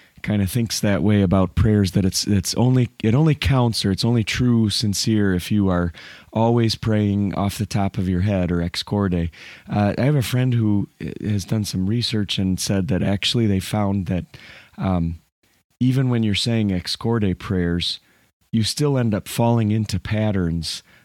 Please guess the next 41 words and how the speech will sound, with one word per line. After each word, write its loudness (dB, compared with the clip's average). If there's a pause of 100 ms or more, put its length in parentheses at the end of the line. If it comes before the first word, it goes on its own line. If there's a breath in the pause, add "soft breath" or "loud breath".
(120)
of -2
speech -2
that -2
are -2
repetitive. -4 (720 loud breath)
Um, -4
and, -2
uh, -4
and -4
so -4 (240 loud breath)
I 0
think 2
another 0
good -2
thing -2
in 2
this -2
verse -2
to -8
talk -2
about 0
is 0
how -2 (440 loud breath)
the, 0
uh, -2
fruit -2
of 0
our 0
lips -4 (320 soft breath)
is 0
a 0
sacrifice -2
to -4
God, -2 (480 loud breath)
um, -2 (120)
that, -4
uh, -2
it's -2
a -2
good -2
thing -2